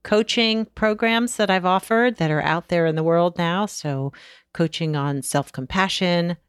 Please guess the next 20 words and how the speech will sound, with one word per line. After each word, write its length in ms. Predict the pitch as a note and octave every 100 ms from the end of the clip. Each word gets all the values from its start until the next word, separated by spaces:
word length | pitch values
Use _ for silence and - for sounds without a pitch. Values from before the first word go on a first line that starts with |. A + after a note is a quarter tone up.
| -
coaching 440 | - D#3 - D3 -
on 260 | C3 C3 C#3
boundaries, 840 | F3 F#3 F3+ F3+ F3 E3+ E3 - - _ _ _ _ _ -
or 120 | C3+
coaching 580 | - - F3 - D#3+ D3 -
on 320 | C3+ C3+ C3+ _
taking 400 | - G#3+ - D3
care 360 | - - D#3 D#3
of 280 | - B2+ C#3+
you. 480 | D#3 G3 C4 E4 - _ _ _ _ _ _ _ -
If 160 | E3+
this 260 | - E3 -
interests 640 | F3+ F3 - E3+ - -
you 320 | F3+ F#3+ G3
or 340 | G#3 D3+ D3 D3
you 140 | D3
want 220 | E3 F3
to 40 | E3
know 220 | C#3+ C3+
more, 560 | C#3 D3+ D#3+ F#3 A#3+